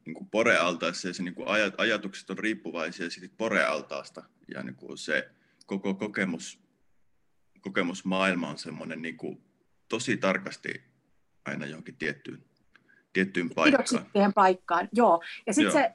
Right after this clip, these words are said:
Speaker 2: jotenkin niinku, ähm, ja jotenkin lukiessa se herättää niinku tosi vahvoja semmosia niinku, niinku fyysisiä muistoja ja,
Speaker 1: Niinpä.
Speaker 2: ja niinku hajuja, tunne ja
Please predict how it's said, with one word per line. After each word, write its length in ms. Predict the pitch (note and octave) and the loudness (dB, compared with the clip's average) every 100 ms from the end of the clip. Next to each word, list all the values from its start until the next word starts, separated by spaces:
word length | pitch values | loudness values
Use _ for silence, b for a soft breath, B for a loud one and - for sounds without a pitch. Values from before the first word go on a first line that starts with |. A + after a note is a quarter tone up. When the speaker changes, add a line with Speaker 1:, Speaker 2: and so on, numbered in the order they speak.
| - | -2
Speaker 2:
jotenkin 400 | D#4 - B3 A#3+ | -2 -2 0 2
niinku, 220 | A3 G#3+ G3+ - B B B - | 2 2 0 -2 B B B 2
ähm, 280 | G3+ G3 G3+ - _ _ _ _ _ _ | 4 4 2 -6 _ _ _ _ _ _
ja 280 | A3 G3+ G3+ - | 0 6 6 6
jotenkin 340 | A3 B3+ B3+ | 6 6 6
lukiessa 320 | C#4 C4+ G#3+ | 6 4 0
se 140 | G3+ G3 | 0 2
herättää 420 | A3+ G3+ - F3+ | 2 2 0 -2
niinku 220 | F3 F#3+ | -4 -4
tosi 280 | G3+ G#3 G3+ | 0 2 4
vahvoja 340 | F#3+ F3+ F3+ D#3+ | 4 2 -2 -6
semmosia 340 | F3 E3 F#3+ | -6 -8 -8
niinku, 340 | F3+ E3+ F3 - - _ _ _ _ - | -8 -4 -4 -6 -20 _ _ _ _ -2
niinku 160 | A#3 - | -2 4
fyysisiä 580 | C#4 G3 F#3 F#3 D#3+ - - - | 4 4 6 6 6 2 -4 2
muistoja 580 | F#3 E3+ - D3 - - B B B - | 4 4 4 4 4 2 B B B 4
ja, 100 | F3+ | 6
Speaker 1:
Niinpä. 180 | F3 F#3 | 8 8
Speaker 2:
ja 120 | - | 6
niinku 180 | F#3+ - _ _ | 0 -4 _ _
hajuja, 640 | A#3+ G#3+ F#3 E3 D3+ D#3 - | 4 6 4 2 0 0 0
tunne 420 | G3+ F#3 D#3+ D3 | 2 2 0 -2
ja 180 | D#3 | -2